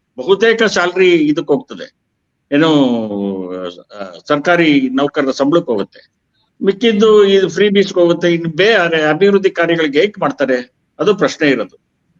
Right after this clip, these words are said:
ಆ, ಅದು ಕಷ್ಟ ಅಂತ ಅನ್ಸುತ್ತೆ. ಇದು, ಈ ತರದ ನಿರ್ಧಾರಗಳನ್ನ, ಆ,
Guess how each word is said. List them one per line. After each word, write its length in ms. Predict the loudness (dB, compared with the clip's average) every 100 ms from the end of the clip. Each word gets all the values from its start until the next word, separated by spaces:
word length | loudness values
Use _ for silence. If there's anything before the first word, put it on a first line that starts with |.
| _ _ _ -2
ಆ, 100 | 0
ಅದು 180 | 2 0
ಕಷ್ಟ 320 | -2 -4 0
ಅಂತ 240 | 0 0 0
ಅನ್ಸುತ್ತೆ. 440 | -2 -2 -4 -4
ಇದು, 160 | -6 -12 _ _ -8
ಈ 100 | -4
ತರದ 280 | -2 0
ನಿರ್ಧಾರಗಳನ್ನ, 640 | 2 2 2 2 2 2 2 2 0 -6 _ _ _ _ _
ಆ, 380 | -8 -2 2